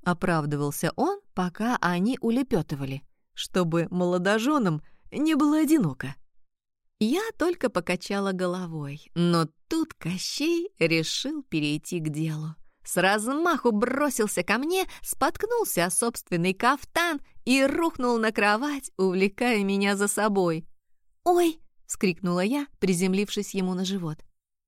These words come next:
"Не переживай!" — прохрипел он. "Я же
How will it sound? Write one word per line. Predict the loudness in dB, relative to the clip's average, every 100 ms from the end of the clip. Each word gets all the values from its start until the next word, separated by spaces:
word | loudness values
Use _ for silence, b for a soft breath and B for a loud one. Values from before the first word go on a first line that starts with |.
| _ _
"Не | -2 -2
переживай!" — | 0 2 2 2 2 2 2 2 0 -2 -6 _ _
прохрипел | -4 -4 -4 -6 -2 -4 -4
он. | -6 -6 -8 -14 _
"Я | 0 4 4
же | 4 0